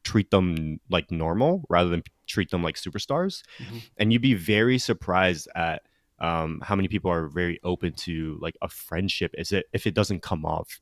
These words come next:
Speaker 1: as if, like, you're just trying to get a brand deal or whatever it may be.
Speaker 2: Yeah.
Speaker 1: Um, don't get me wrong, people, my friends still pay me, right? Like,
Speaker 2: Right,
Speaker 1: there's still
Speaker 2: right.
Speaker 1: people that I'm friends with that cut checks, um,
Speaker 2: Yeah.
Speaker 1: for these brands. But a lot of the time, my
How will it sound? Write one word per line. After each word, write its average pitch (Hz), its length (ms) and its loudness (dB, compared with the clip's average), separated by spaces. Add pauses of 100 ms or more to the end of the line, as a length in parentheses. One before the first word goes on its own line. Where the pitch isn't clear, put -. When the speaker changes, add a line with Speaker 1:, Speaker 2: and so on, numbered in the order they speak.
Speaker 1:
as 82 300 -2
if, 78 180 -2 (200)
like, 82 180 -6
you're 90 140 -2
just - 320 -6
trying 82 180 -2
to 80 60 -4
get 80 100 -6
a 78 60 -4
brand 78 460 -2
deal 78 260 -4
or 73 120 -4
whatever 73 360 -4
it 69 60 -10
may 73 160 -10
be. - 280 -10 (380)
Speaker 2:
Yeah. 80 300 4
Speaker 1:
Um, - 180 -4
don't 101 200 4
get 117 120 8
me 131 140 8
wrong, 127 380 6
people, 117 360 4 (440)
my 104 220 4
friends 113 460 4
still 92 180 2
pay 101 320 4
me, - 200 -8 (120)
right? 87 340 6
Like, 90 160 2
Speaker 2:
Right, 85 60 -6
Speaker 1:
there's 98 160 2
still 120 140 4
Speaker 2:
right. 98 100 2
Speaker 1:
people 104 240 2
that 90 140 6
I'm 82 100 2
friends 101 320 4
with 87 140 -2
that 87 220 2
cut - 180 0
checks, - 440 0 (340)
um, 117 180 0
Speaker 2:
Yeah. 117 80 -12
Speaker 1:
for - 100 -2
these 160 160 -4
brands. 117 400 0 (480)
But 95 280 2 (280)
a 107 60 -2
lot 98 320 4
of 123 80 6
the 104 100 -2
time, 85 540 -2
my 85 320 -2